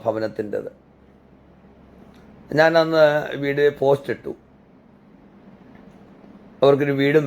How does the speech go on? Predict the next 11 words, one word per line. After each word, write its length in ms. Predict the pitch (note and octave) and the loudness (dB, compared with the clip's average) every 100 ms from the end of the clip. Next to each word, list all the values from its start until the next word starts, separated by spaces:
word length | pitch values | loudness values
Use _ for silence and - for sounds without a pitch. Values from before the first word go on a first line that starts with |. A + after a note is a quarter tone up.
| A#2 | 0
വേണം, 200 | A2 A2+ _ _ _ _ _ _ B2 | -2 -8 _ _ _ _ _ _ 0
അവന് 160 | C3 B2+ - | 0 -4 -8
ചികിത്സിക്കാൻ 500 | C#3 C#3+ C#3 E3+ D#3 B2+ | -6 -6 -4 0 2 2
പൈസയില്ല, 420 | A2+ - A#2 A2 G#2+ | 0 0 -2 -2 -4
ചികിത്സിക്കാനുള്ള 580 | B2 A#2+ - B2 B2 A2+ A2 | -4 -6 -6 -2 0 -2 0
സാമ്പത്തിക 400 | A2+ G#2+ G#2 A2+ - | -2 -2 -4 -6 0
സഹായങ്ങളും 540 | G#2+ G2 G#2 G2+ G#2 - _ G#2+ | 0 0 0 -2 -8 -12 _ -10
വേണം. 240 | - F#2 - - _ _ _ - - - - - - - - - - - - - - - - - - - - - A2+ | -10 -10 -20 -20 _ _ _ -20 -20 -20 -20 -20 -20 -20 -20 -20 -20 -20 -20 -20 -20 -20 -20 -20 -20 -20 -20 -14 0
ഇപ്പോൾ 160 | C#3+ C#3+ | 2 2
നമ്മൾ 140 | C#3 C3+ | 2 4
കാണുന്നത് 440 | C3 C3+ C#3 C#3 | 2 2 -2 -2